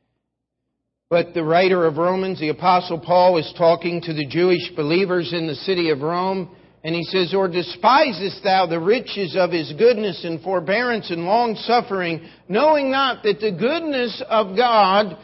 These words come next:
leadeth thee to repentance?"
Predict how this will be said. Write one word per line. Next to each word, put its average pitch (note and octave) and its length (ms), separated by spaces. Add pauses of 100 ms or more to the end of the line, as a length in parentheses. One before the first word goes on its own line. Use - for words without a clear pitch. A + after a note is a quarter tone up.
(220)
leadeth C#4 800 (100)
thee G#3+ 720 (280)
to A#3 180
repentance?" A3 1160